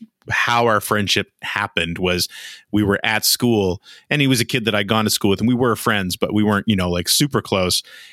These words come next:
And he was talking to somebody else about Mario, and he was stuck somewhere, and it happened to be where I'd been playing, the level I got into the night before. And I said,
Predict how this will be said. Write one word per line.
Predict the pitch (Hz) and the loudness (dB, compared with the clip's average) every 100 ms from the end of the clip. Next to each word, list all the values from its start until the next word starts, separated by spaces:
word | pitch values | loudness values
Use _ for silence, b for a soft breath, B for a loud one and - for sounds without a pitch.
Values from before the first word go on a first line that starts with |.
| B - | B -2
And | 107 | -2
he | - 123 | 0 2
was | 117 | 2
talking | - 107 107 | 2 0 0
to | - | 0
somebody | 120 101 98 | 0 0 2
else | 104 101 - | 2 2 0
about | 95 92 - | 0 -2 0
Mario, | 104 98 104 92 87 87 - _ | 0 2 2 0 0 -4 -8 _
and | 104 95 95 | -4 -2 0
he | |
was | 104 - | 0 0
stuck | - 113 | 0 -2
somewhere, | - 110 95 90 87 101 | -2 -2 0 0 -2 -2
and | 104 | -6
it | - - | -6 -4
happened | 113 113 123 | -2 0 0
to | 107 | 2
be | 107 | 2
where | 101 107 | 2 0
I'd | 110 107 | 0 0
been | 104 101 | 0 0
playing, | 110 104 92 | 2 0 0
the | |
level | 104 113 107 | 0 2 2
I | 104 107 | 0 0
got | 98 101 | 0 0
into | 98 104 | 0 -2
the | 95 | 0
night | 95 - | -2 -2
before. | 101 104 95 87 | -2 0 0 0
And | 92 | 0
I | |
said, | - | 0